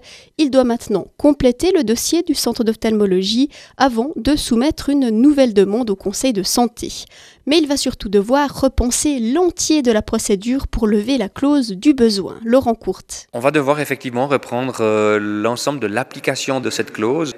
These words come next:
Speaker 2: La demande nous est déposée. Quelles sont les informations sollicitées ? Quelles sont les informations qu'on doit mettre en circulation auprès des concurrents ? Ce qui est un premier problème, hein. Lorsqu'un acteur économique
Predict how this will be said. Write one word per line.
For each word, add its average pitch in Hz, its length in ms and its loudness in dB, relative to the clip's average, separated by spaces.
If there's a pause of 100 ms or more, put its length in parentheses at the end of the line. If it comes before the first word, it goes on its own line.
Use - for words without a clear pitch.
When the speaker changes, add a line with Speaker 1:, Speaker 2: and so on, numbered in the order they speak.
Speaker 2:
La 110 160 0
demande 120 280 -2
nous 113 160 -4
est 117 60 2
déposée. 113 720 -4
Quelles 110 140 -2
sont 117 160 -4
les 113 140 -2
informations 110 440 -4
sollicitées ? 110 560 -8
Quelles 123 160 -6
sont - 140 -4
les 107 120 -2
informations 110 440 -4
qu'on - 100 -12
doit 98 160 -6
mettre 135 280 -4
en - 20 -4
circulation 156 520 -6
auprès 143 200 -6
des 131 100 -6
concurrents ? 156 340 -6
Ce 220 60 -8
qui - 80 -10
est 101 40 -6
un 104 40 -8
premier 123 320 -4
problème, 170 420 -6
hein. 135 300 -4 (360)
Lorsqu'un - 260 -8
acteur 123 260 -2
économique 123 460 -4